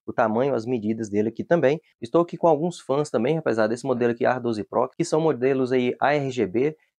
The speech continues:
muito top também, que são vendidos aí na, no AliExpress com preços bem bacanas. Esse outro modelo aqui também, rapaziada, eu até fiz review ali, são fãs ali reversos, né,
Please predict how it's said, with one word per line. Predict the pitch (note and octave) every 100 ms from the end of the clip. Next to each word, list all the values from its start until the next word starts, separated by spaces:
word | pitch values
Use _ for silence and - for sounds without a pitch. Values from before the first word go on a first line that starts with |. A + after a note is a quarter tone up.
| -
muito | C#3+ F#3+ G3
top | B2+ C3+ D3
também, | C3+ A#2
que | C3 -
são | D3+
vendidos | D#3+ B2+ C3+ B2
aí | B2 A#2+
na, | A#2+ D3+ D3+
no | B2 C#3+
AliExpress | C3+ A2+ - - A#2+
com | - D3
preços | - B2+ B2
bem | G2+ C3
bacanas. | E3 D3 A2 B2+ D3+ - _ _
Esse | E3 F#3 F3
outro | F3+ F3+
modelo | D#3 C#3+ D3+
aqui | D3+
também, | C#3 A#2+ D#3
rapaziada, | C3+ A#2
eu | A#2
até | C#3+
fiz | D#3 D3+ C3+
review | C#3 A2+ A#2+
ali, | B2+ G#2+ C3+
são | - D#3+
fãs | E3 - C#3 C3
ali | B2+
reversos, | B2 D3 G#2 C3 D#3 C3
né, | C#3+